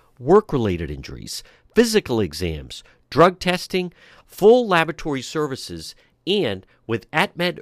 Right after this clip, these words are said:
Urgent Care, they offer mononuclear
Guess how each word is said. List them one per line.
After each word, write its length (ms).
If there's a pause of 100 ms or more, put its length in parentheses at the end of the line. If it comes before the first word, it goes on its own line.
Urgent 380
Care, 360 (380)
they 240
offer 540 (600)
mononuclear 1500